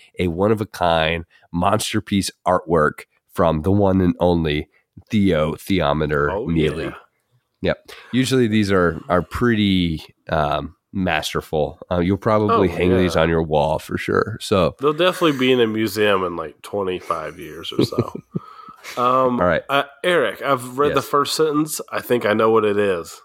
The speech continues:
Speaker 2: I'm very excited about this.
Speaker 1: That's, that's impressive. So we've actually got three characters here, Alex. Okay. Um,
Speaker 2: Okay.
Speaker 1: you are gonna be, uh, the second character. I'm gonna be the first and the third character. Does that make sense?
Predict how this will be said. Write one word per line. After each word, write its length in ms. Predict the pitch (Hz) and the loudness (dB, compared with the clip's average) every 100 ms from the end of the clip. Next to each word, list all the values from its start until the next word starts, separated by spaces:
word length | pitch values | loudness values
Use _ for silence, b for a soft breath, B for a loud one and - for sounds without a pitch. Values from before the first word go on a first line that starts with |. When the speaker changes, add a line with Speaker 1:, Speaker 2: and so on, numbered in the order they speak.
| _ | _
Speaker 2:
I'm 120 | 104 | -8
very 220 | 101 95 90 | -2 0 0
excited 340 | - 90 80 78 | -2 -6 -6 -14
about 220 | 78 82 - | -10 -12 -6
this. 80 | |
Speaker 1:
That's, 180 | 82 92 - | -4 -4 -6
that's 200 | - 104 | -6 -4
impressive. 500 | 101 - 95 - - B B B - | -2 2 0 0 -6 B B B 0
So 120 | 113 | 4
we've 160 | 110 113 | 4 4
actually 300 | 120 - 113 | 0 0 0
got 180 | 98 | 0
three 400 | - - 110 110 | -2 -4 2 2
characters 580 | 104 - 90 85 90 82 - | 0 0 0 0 -4 -4 0
here, 180 | 85 71 | 0 2
Alex. 560 | 76 71 - - - _ | 0 -2 -4 -20 -20 _
Okay. 340 | 85 - 82 80 B B B B | -8 -2 -2 -2 B B B B
Um, 320 | - 95 90 85 | 0 4 4 0
Speaker 2:
Okay. 80 | - _ _ _ _ | -6 _ _ _ _
Speaker 1:
you 180 | 101 120 | -2 2
are 80 | 120 | 2
gonna 220 | 110 98 | 2 0
be, 500 | 76 80 78 78 78 _ _ _ _ _ _ | 0 0 0 -2 -6 _ _ _ _ _ _
uh, 480 | 87 80 78 73 73 - _ _ | -2 0 0 0 -2 -6 _ _
the 80 | - | -8
second 300 | - 98 - | 0 0 0
character. 380 | - 78 69 - | -2 0 0 -2
I'm 160 | - 101 | 0 2
gonna 140 | 92 | 2
be 360 | 80 80 78 76 - | 2 0 0 -2 -6
the 100 | 82 | -4
first 380 | 82 76 - | 2 2 0
and 180 | - 73 | -8 -6
the 60 | 73 | -4
third 320 | - 78 71 | 0 0 0
character. 540 | 67 62 - 67 - _ _ _ - | -6 -6 -4 -6 -6 _ _ _ 0
Does 60 | |
that 60 | 92 | 2
make 140 | 87 | 2
sense? 320 | - 92 - | 4 2 2